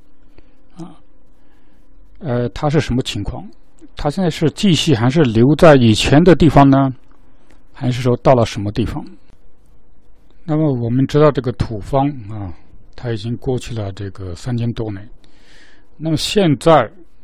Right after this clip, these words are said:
我们在中国，我们发现啊，有两个民族带土的，啊，一个是土家族，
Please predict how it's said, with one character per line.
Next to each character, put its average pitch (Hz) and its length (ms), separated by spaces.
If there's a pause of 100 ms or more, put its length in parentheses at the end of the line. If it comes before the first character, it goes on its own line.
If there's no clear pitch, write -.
(140)
我 123 220
们 143 120
在 143 220
中 156 280
国， 110 120
我 107 140
们 110 240
发 139 320
现 151 200 (520)
啊， 101 240 (600)
有 110 280
两 101 480
个 147 340 (480)
民 113 260
族 104 240 (120)
带 113 200
土 87 300
的， 101 160 (1120)
啊， 107 220
一 117 100
个 131 100
是 120 120
土 101 180
家 123 160
族， 117 260